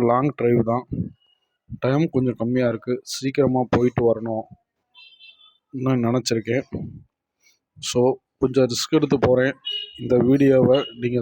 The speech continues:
சப்போர்ட் பண்ணுங்க. ஆமா, சப்ஸ்கிரைப் பண்ணிருங்க. So, இப்ப திருமங்கலம் வந்தாச்சு. திருமங்கலம் டோல்கேட்டு. ஸ்ரீவில்லிபுத்தூர்லேருந்து கிளம்பும்போது மணி நாலே முக்கால்.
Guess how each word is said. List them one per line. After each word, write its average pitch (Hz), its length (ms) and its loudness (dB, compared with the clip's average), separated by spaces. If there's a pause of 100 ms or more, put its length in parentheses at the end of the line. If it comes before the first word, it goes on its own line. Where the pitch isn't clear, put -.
சப்போர்ட் 131 360 0
பண்ணுங்க. 123 400 -2 (340)
ஆமா, 135 260 12 (600)
சப்ஸ்கிரைப் - 640 2
பண்ணிருங்க. 110 380 0 (1040)
So, 135 220 4
இப்ப 139 320 2 (880)
திருமங்கலம் 143 560 2 (160)
வந்தாச்சு. 113 460 0 (240)
திருமங்கலம் 123 560 -2
டோல்கேட்டு. 113 560 -2 (680)
ஸ்ரீவில்லிபுத்தூர்லேருந்து 143 960 0
கிளம்பும்போது 120 580 -2
மணி 113 160 -8 (140)
நாலே 120 280 -6
முக்கால். 110 460 -2